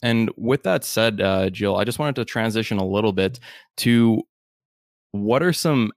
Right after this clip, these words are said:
strategies that some businesses or individuals are employing that aren't necessarily good? Because, you know, a lot of times, a lot of people try to get those good communication strategies, like nodding after someone makes a statement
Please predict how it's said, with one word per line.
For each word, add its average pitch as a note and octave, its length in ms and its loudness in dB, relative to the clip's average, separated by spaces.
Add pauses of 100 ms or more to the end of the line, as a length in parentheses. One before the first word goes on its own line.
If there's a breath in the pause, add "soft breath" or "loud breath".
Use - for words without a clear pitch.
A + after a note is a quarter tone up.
(140)
strategies G#2 520 0
that G2+ 100 -4
some G2+ 480 -2
businesses G#2+ 540 -2
or G2 160 -4
individuals G2 580 -2
are F#2+ 140 0
employing G2 560 -2 (320 loud breath)
that G#2+ 400 0 (400)
aren't C#3+ 260 0
necessarily A#2 1000 0 (240)
good? G2 420 0
Because, A2 240 -2
you A#2+ 100 0
know, A#2+ 140 2
a - 20 4
lot B2 160 2
of C3 80 0
times, A2 560 -2 (240)
a G2+ 40 -2
lot G#2+ 120 2
of G#2 80 -2
people G#2+ 240 -4
try G#2 180 -2
to G2+ 80 -2
get G2+ 280 -2
those G2 260 -4 (140)
good A2+ 220 -2
communication G2 520 -2
strategies, F#2+ 540 -2
like F#2+ 160 -4
nodding G2+ 380 0
after F#2+ 280 -2
someone G2 300 -4
makes F#2+ 180 -4
a F#2+ 60 -8
statement G#2 640 -2